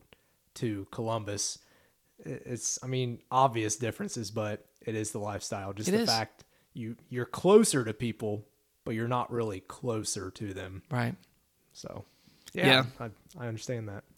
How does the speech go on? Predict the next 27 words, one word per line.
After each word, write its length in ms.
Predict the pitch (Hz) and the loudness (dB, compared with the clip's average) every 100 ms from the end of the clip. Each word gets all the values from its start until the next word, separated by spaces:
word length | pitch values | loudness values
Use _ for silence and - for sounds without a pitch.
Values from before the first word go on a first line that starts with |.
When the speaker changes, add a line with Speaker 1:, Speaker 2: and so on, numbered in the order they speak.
| - | -6
Speaker 2:
I 120 | 131 131 | -2 0
agree, 340 | 123 131 127 | 0 2 2
and 80 | 123 | 4
I, 160 | 127 247 | 2 0
and 100 | 127 | -2
I 140 | 123 | 0
think, 420 | 120 131 123 - 123 | -2 -2 -2 -2 -4
uh, 340 | 120 117 117 - _ _ _ _ - | -2 -2 -4 -8 _ _ _ _ -4
I 40 | 165 | 4
think 80 | 165 | 4
there's 120 | 131 | 6
just 120 | 120 | 4
something 260 | 131 113 113 | 2 0 -4
really 160 | 113 107 | -6 -6
beautiful 380 | 107 104 - | -6 -8 -10
about 240 | - 107 - | -10 -10 -10
that. 220 | - - - _ _ _ - - - - | -12 -14 -18 _ _ _ -20 -20 -20 -18
Speaker 1:
Yeah. 80 | - - - _ _ _ _ | -18 -18 -20 _ _ _ _
Speaker 2:
So, 200 | - 202 | 8 12
yeah, 220 | 190 233 190 | 12 12 12
looking 260 | 214 208 | 12 12
forward 180 | 233 220 | 12 12
to 60 | 190 | 12
a 20 | |
conversation 640 | 190 190 175 185 170 - | 10 8 8 8 8 6
with 120 | 170 | 2
Chris 560 | - 175 175 - - | 0 4 6 6 4